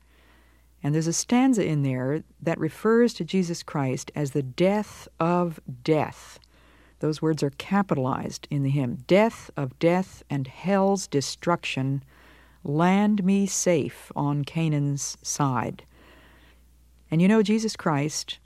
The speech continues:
through his death, destroyed the power of death. And when he rose again from the dead,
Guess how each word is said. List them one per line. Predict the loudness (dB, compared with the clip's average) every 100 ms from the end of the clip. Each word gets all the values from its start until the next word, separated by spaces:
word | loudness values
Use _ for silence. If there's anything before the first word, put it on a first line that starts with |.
| _ _ _
through | -4 2 4 4
his | 2 0
death, | 0 0 0 -4 -12 -20 _ _ _ _ _ _
destroyed | -4 -4 -6 -2 2 4 4 2 -4 -12 -8
the | -8
power | -6 0 2 4 2
of | -2 -4
death. | -2 -2 -2 -10 -20 -20 _ _ -20 -20 -20 -20 _ -4
And | 0
when | 2
he | 2
rose | 4 6 6 6
again | 2 -2 -2
from | -2 -2
the | -4
dead, | -2 0 0 -2